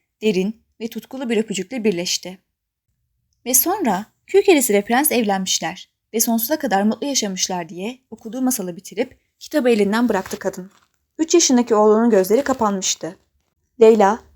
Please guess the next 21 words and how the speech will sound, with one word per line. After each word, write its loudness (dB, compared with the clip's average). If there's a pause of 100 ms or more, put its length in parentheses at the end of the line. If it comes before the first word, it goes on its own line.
usulca 2
onu 0 (240)
alnından 2
öpüp -4 (220)
dikkatlice 0
üzerini 4
örttü. -8 (800)
"Anneciğim, 2 (360)
çok 0
mu 6
mutlu 6
olmuşlar 4
acaba?" 4
diye 0
soran 0
meraklı -2
ses -4 (300)
odadaki 2
diğer 4
yatakta 0
yatan 0